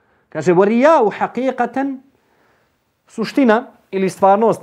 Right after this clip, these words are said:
rijaluka ili tog pretvaranja jeste nifak, jedna vrsta licemjerstva. I poslanik, sallallahu alejhi ve sellem, ga također naziva malim širkom.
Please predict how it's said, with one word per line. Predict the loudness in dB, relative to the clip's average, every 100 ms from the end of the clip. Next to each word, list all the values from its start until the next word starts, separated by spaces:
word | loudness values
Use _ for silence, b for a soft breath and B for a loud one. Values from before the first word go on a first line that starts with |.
| -10
rijaluka | -6 2 4 4 2 -2 -4 -6 -6 _ _ _
ili | -16 -10
tog | -8 -6
pretvaranja | -8 -2 0 2 0 -2
jeste | -4 -6 -8
nifak, | -8 -2 0 0 -2 -18 _ -14
jedna | -8 -6
vrsta | -2 -2 -2 -4
licemjerstva. | -6 -6 -6 -4 -4 -6 -12 -20 _ _ _ _ _ _ _ _ _ _
I | -18
poslanik, | -12 -8 -6
sallallahu | -4 -4
alejhi | -2
ve |
sellem, | -2
ga | -2
također | -4 -4 -2 -2 -4
naziva | -6 -6 -2 -2
malim | -2 -2 0 -2 -4
širkom. | -6 -4 -4 -6